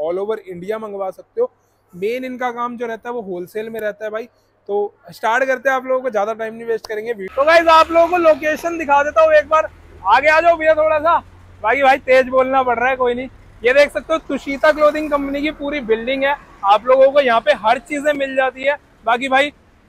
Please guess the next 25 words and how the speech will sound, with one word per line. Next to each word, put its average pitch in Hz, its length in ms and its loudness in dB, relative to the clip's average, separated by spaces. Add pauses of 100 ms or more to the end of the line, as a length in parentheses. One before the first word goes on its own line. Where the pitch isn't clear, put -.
आप 233 200 4
लोगों 285 160 2
को 320 60 -6
नियरेस्ट 294 480 -2
metro 240 340 0
बता 269 240 0
दूं, 285 140 -8
जो 294 160 -2
रहने 202 340 -2
वाला 247 240 0
है 254 60 0
वो 254 60 2
रहने 233 220 -2
वाला 233 180 -2
है 254 60 -2
द्वारका 208 420 0
सेक्टर 254 380 -6
इक्कीस, 262 440 -12
आप 240 160 0
लोग 254 160 -2
visit 226 320 -6
करो 262 180 0
ज़्यादा 233 240 0
से 220 60 -10
ज़्यादा। 233 280 -2